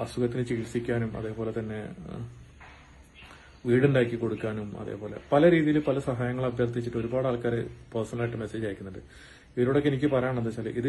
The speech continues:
ഞങ്ങളുടെ ലാസ്റ്റ്, ഏഹ്, പ്രൊജക്റ്റാണ്. ഇതോടുകൂടെ ഞങ്ങൾ ഈ പരിപാടി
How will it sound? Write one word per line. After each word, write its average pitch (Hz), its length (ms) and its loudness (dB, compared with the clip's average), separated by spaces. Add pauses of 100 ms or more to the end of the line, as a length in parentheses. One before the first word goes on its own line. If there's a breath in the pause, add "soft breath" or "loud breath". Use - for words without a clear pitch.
ഞങ്ങളുടെ 123 280 0
ലാസ്റ്റ്, 113 400 -4
ഏഹ്, 107 680 -10
പ്രൊജക്റ്റാണ്. 104 520 -6 (760 loud breath)
ഇതോടുകൂടെ 135 420 2
ഞങ്ങൾ 123 260 0
ഈ 120 120 2
പരിപാടി 110 580 -2